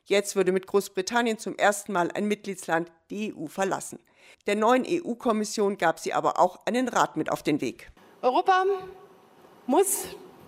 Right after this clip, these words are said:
Speaker 2: wenn es dem Anspruch entsprechen soll, den Ursula von der Leyen und die neue Kommission formuliert hat, eine geopolitische Kommission zu werden, sicherlich seine Stimme klarer erheben.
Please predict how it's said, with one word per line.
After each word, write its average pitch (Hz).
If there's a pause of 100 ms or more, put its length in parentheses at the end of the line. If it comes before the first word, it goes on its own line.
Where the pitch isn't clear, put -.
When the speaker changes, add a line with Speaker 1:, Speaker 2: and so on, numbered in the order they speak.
(120)
Speaker 2:
wenn 254
es 277
dem 254
Anspruch 330
entsprechen 254
soll, 302
den 233
Ursula 254
von 285
der 294
Leyen 262
und 240
die 247
neue 233
Kommission 262 (360)
formuliert 247
hat, 294 (400)
eine 190
geopolitische 302
Kommission 269
zu 269
werden, 247
sicherlich 240
seine 214
Stimme 254
klarer 233
erheben. 226